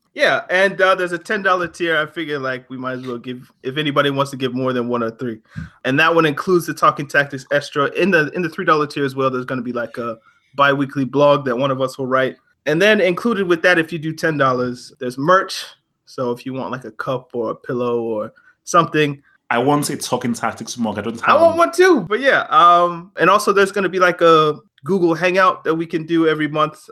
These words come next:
Speaker 1: Um, if you pledge ten dollars, and we'll set a date, we'll set a time, and we'll just have a bunch of people that have given ten dollars. You know, we'll set out, like, an hour, hour and a half to talk with you guys once a month. So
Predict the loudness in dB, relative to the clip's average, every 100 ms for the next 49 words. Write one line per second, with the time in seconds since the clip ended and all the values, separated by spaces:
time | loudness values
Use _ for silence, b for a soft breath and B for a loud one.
0 | -4 -2 -2 -4 -6 -8 -10 -4 -4 -4
1 | -6 -2 0 0 -2 -4 -6 -8 -8 -12
2 | _ -6 -4 -2 -2 -2 0 0 0 -4
3 | -4 -2 -4 0 2 2 -2 -8 -8 -4
4 | -2 0 0 0 -2 0 2 2 0 0
5 | -4 -2 2 2 2 0 -2 0 -2 2
6 | 4 4 2 -2 -4 -2 -2 -4 -2 2
7 | 4 2 -2 -4 -2 0 2 0 0 -4
8 | -4 -8 -10 -6 -6 -6 -10 -6 -6 -6
9 | -10 -8 -6 -6 -10 -10 -10